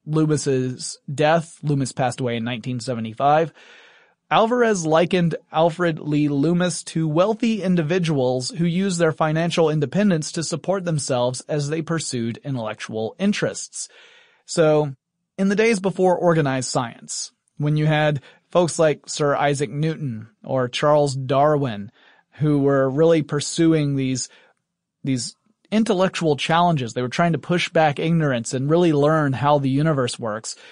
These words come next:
A lot of them were independently wealthy. They, that's why they were able to do this. They didn't have to work for a living 'cause they already had money, so they could actually pursue, they, not that they weren't working, but they were pursuing science, which didn't have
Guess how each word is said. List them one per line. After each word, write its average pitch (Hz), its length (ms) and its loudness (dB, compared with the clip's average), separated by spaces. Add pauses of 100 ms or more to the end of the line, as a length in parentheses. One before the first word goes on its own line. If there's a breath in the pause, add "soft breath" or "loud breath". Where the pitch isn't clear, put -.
(360 loud breath)
A 147 60 2
lot 214 260 4
of 233 140 2
them 160 360 2 (160)
were 160 160 2
independently 160 760 -2
wealthy. 214 600 0 (460)
They, 131 300 -2
that's - 260 -2
why 165 440 0
they 143 160 0
were 139 140 0
able 139 280 -2
to 147 100 -6
do 131 180 -4
this. 98 220 -10
They 147 300 0 (260 loud breath)
didn't 180 220 0
have 175 240 4
to 156 80 0
work 143 340 2
for 156 160 0
a 160 80 4
living 151 480 0
'cause 147 160 -2
they 135 160 0
already 139 320 2
had 139 240 0
money, 147 400 0 (260 loud breath)
so 151 300 2
they 139 260 0
could 147 220 0
actually 135 680 -2
pursue, 131 540 -6
they, 190 140 0
not 226 220 0
that 175 100 0
they 156 80 4
weren't 151 240 0
working, 139 460 0
but 135 100 -2
they 156 80 2
were 156 100 2
pursuing 143 440 -2
science, 156 400 0
which 143 160 -6
didn't 151 200 -2
have 139 640 -2